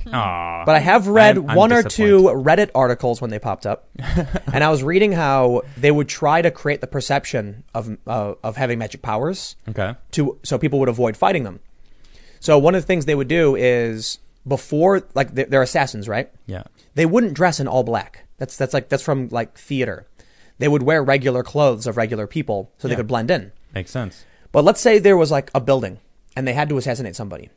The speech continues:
Speaker 1: Okay.
Speaker 2: They would prepare for the escape. So in the pond, in, in the lake next to it, they would put wooden, uh, like, wooden beams.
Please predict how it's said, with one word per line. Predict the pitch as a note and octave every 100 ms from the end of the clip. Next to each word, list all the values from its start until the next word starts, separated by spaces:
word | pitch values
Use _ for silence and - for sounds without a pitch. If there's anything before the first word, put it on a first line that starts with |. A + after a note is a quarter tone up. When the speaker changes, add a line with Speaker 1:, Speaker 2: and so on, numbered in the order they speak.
| _
Speaker 1:
Okay. | G#2 F#2+ A#2+
Speaker 2:
They | C3+
would | C#3
prepare | C3+ C3+ - F3+ C3+
for | -
the | A#2+
escape. | G#2+ - C#3 G2+ - _ _ _
So | - D3+ C#3
in | D3+ D3+
the | C3
pond, | - E3+ F3 B2+
in, | B2+ C3
in | B2+
the | B2
lake | A#2+ D3+ C#3+
next | D3 F3
to | -
it, | A#2+ -
they | A#2+
would | B2+ A#2+
put | - C#3+ -
wooden, | A2 A#2+ C#3+ C3 A#2 -
uh, | G#2+ G2+ F2+
like, | A2 G#2+ -
wooden | D#2 A#2 C#3 A#2
beams. | B2+ A#2 F#2 F2 -